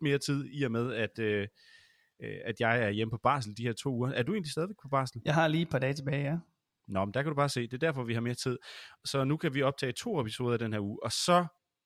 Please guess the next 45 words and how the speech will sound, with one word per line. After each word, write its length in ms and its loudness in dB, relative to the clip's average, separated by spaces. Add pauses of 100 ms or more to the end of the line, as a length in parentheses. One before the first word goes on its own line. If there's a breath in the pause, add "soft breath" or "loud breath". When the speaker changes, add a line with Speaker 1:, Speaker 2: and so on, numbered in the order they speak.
(220)
Speaker 1:
er 140 6
det, 140 2
det 100 -2
slår 220 4
mig, 180 -2 (140)
som 240 2
et 80 2
lyn 340 2
fra 220 -2
en 60 0
klar 240 6
himmel 320 2 (280)
for 200 2
tre 240 0
timer 280 -2
siden, 320 0 (440)
det 60 4
er 40 6
der 60 6
i 60 4
dag, 260 2
vi 60 -2
inviterer 340 -2
Michael 320 0
med. 180 2 (520 soft breath)
Så 120 4
jeg 60 6
skriver 220 2
til 120 0
Michael, 280 8
Speaker 2:
Ja. 60 4
Speaker 1:
om 160 6
han 120 4
har 220 6
nogle 180 2
AirPods, 560 2 (840)
øh, 280 6 (120)
og 300 6 (140)
det 80 0
svarer 180 4
han, 140 0
at 140 -6
det 80 4
har 140 6
han. 180 0